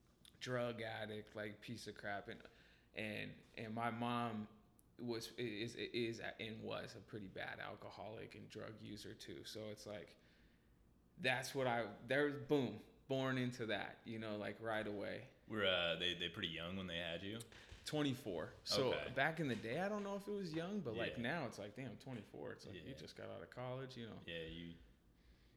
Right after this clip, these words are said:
Speaker 2: gotta start your life at twenty-four now. It's, that's a little early to be having kids.
Speaker 1: Totally,
Speaker 2: Yeah.
Speaker 1: totally. So, yeah, man, that, I, I was born, uh, born there, and the reason we moved is my mom finally got the guts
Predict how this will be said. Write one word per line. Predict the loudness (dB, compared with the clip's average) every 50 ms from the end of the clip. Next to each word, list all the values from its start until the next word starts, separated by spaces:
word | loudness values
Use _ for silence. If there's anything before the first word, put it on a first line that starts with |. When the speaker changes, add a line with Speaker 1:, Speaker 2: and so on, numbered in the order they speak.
| -6
Speaker 2:
gotta | -4 -4 -4
start | -2 -2 -2 -2
your | 0 2
life | 2 2 2 0
at | -4 -12
twenty-four | -12 -12 -12 -12 -10 -10 -8 -8
now. | -8 -6 -6 -6 -8 -8 -10 -12 -14
It's, | -14 -14 -16 -14 -10
that's | -8 -8 -6 -6 -8
a | -8 -6 -6 -8 -8 -10 -10 -8
little | -6 -6 -4
early | -4 -4 -6 -6
to | -6 -6
be | -6
having | -6 -6 -8 -8
kids. | -6 -4 -2 -2 -4 -6 -8 -12 -18 -20 -20 -12 -6
Speaker 1:
Totally, | -2 -2 -2 -2 -2 -4 -6 -8 -10 -14 -18 -20 -20 -20 -16
Speaker 2:
Yeah. | -10
Speaker 1:
totally. | -8 -6 -4 -4 -4 -6 -6 -8 -10 -12
So, | -12 -6 -2 0 0 2 0 -2 -4 -8 -14 -20 -20 -20 -20 -20 -20 -20 -20 -20 -20 -20 -20 -20 -20 -20 -18 -6 2
yeah, | 4 6 6 6
man, | 4 2 -2 0 2
that, | 2 4 4 2 0 0
I, | 2 2 2 2 2 2 2
I |
was | 2 2 -2 -4
born, | -4 -2 0 2 2 2 2 0 0 -2 -2
uh, | -2 0 0 0 -2 -2 -2
born | 0 2 4 4 4 4
there, | 4 4 6 6
and | 4 4 2
the | 0 0
reason | 2 2 2 2 2 0
we | 0 0
moved | 0 0 2 2 2 2 2 0 0 -2 -2
is | -4 -4 -4
my | -4 -4 -2 -2
mom | -2 0 0 0 2 2 2 0 0
finally | -2 -2 -2 0 0 -2 -2
got | 0 0 -2 -2
the | -4 -8
guts | -10 -6 -4 0 0 0 0 0 -4 -10